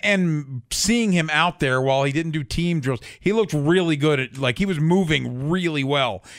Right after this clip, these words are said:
in individual drills. So I'm feeling a little better about the foot. But, yeah, he seems like a guy, you know, guys get labels of being injury prone for a reason.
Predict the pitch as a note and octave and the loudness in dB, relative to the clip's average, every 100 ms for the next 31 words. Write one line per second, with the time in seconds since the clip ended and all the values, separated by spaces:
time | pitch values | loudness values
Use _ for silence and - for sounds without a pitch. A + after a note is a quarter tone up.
0 | - _ D3 D3 C#3+ B2+ C#3+ B2 A#2 G2+ | -20 _ -2 0 0 0 0 -2 -4 -4
1 | A2 G#2+ - C3+ - D3 - - G#3 G#3 | -4 -4 -2 -2 0 -2 -4 -4 -2 0
2 | F#3+ D#3+ D3 E3 F3+ E3 C#3+ D3+ D3 C#3 | -2 -2 -2 0 0 -2 0 0 2 0
3 | A#2+ - - - _ C#3 C3 D3+ C#3+ C#3 | -2 -10 -20 -20 _ -4 0 2 2 0
4 | _ C3+ - - F#3+ D3 G#2+ _ A3 A3+ | _ -6 -6 -2 2 2 0 _ -4 0
5 | B3 F#3+ E3+ A3 - A3+ A3+ A3 E3+ E3+ | 2 2 2 -2 -2 -2 -2 -2 -2 -2
6 | G3+ D#3 C#3+ B2 A2+ B2+ D#3+ _ _ _ | -2 0 0 2 2 0 -4 _ _ _
7 | _ _ _ _ E3 D#3 E3+ A3 G#3 A3 | _ _ _ _ -8 -2 2 2 0 -2
8 | F#3 F#3+ F#3+ E3 E3+ F3+ G#3 G#3 D#3+ D3 | 2 0 0 0 0 0 -2 -2 0 0
9 | D3 E3 E3 A3 F#3+ G2+ | 0 0 0 0 -2 -6